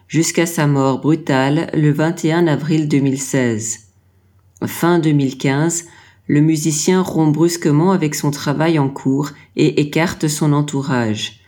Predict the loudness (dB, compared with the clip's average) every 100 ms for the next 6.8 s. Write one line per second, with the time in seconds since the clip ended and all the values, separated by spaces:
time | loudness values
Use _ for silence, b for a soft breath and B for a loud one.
0 | b b b b _ 0 2 4 2 0
1 | -2 0 2 2 0 -4 -2 0 2 2
2 | 2 2 2 0 -2 -2 -2 B B B
3 | B B 0 0 0 0 0 -2 -2 2
4 | 4 4 2 2 2 2 0 2 2 2
5 | 2 -2 B B -8 0 2 2 2 2
6 | 2 2 0 2 2 2 0